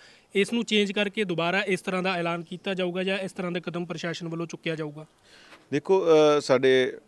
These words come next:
Speaker 2: ਮਰਹੂਮ, ਅ, ਇੱਥੋਂ ਦੇ ਐਮ ਐਲ ਏ ਹੋਏ ਸਰਦਾਰ ਵੀਰ ਦਵਿੰਦਰ ਸਿੰਘ,
Speaker 1: ਹੂੰ।
Speaker 2: ਬੜੇ ਵਿਦਵਾਨ ਸੀ,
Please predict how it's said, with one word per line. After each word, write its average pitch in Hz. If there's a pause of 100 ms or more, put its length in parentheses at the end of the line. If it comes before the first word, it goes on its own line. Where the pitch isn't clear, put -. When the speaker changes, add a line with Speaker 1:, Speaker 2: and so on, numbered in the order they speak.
(720)
Speaker 2:
ਮਰਹੂਮ, 147
ਅ, 131
ਇੱਥੋਂ 135
ਦੇ 135
ਐਮ 127
ਐਲ 127
ਏ -
ਹੋਏ 127
ਸਰਦਾਰ 117
ਵੀਰ 117
ਦਵਿੰਦਰ 113
ਸਿੰਘ, 117
Speaker 1:
ਹੂੰ। - (280)
Speaker 2:
ਬੜੇ 113
ਵਿਦਵਾਨ 113
ਸੀ, 135